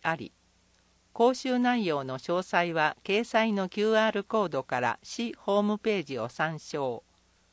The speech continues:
表終わり。対象、県内在住のひとり親家庭の父、母、家父、仕事に役立つパソコン講習は、パソコンとワードエクセルの基本操作ができる人。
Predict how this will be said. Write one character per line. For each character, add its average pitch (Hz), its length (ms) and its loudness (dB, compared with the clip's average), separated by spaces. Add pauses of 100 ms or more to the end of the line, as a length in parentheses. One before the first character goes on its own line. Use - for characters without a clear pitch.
(280)
表 208 380 4
終 165 240 2
わ 160 40 2
り。 156 180 -10 (1080)
対 226 180 4
象、 208 440 0 (420)
県 262 240 2
内 151 240 2
在 185 280 0
住 185 220 -2
の 160 160 -4
ひ - 140 -12
と 247 120 2
り 233 160 0
親 208 280 2
家 214 200 0
庭 143 220 0
の 120 200 -6
父、 - 500 -10 (160)
母、 185 420 -2 (320)
家 208 160 6
父、 - 280 -10 (280)
仕 - 220 -4
事 196 260 0
に 170 140 0
役 170 260 -2
立 170 300 -2
つ - 20 -8
パ 160 140 0
ソ 208 160 0
コ 196 120 2
ン 190 120 0
講 156 240 0
習 131 260 -6
は、 113 240 -2 (220)
パ 170 100 2
ソ 208 160 -2
コ 202 160 2
ン 190 80 0
と 170 200 2
ワ 196 180 6
ー - 20 -2
ド 190 100 0
エ 185 140 0
ク - 120 -18
セ 156 140 0
ル 135 120 -2
の 117 120 -4
基 156 200 -10
本 196 240 2
操 175 220 0
作 131 200 -6
が 117 80 -4
で 139 140 -4
き - 120 -4
る 117 120 -10
人。 - 340 -10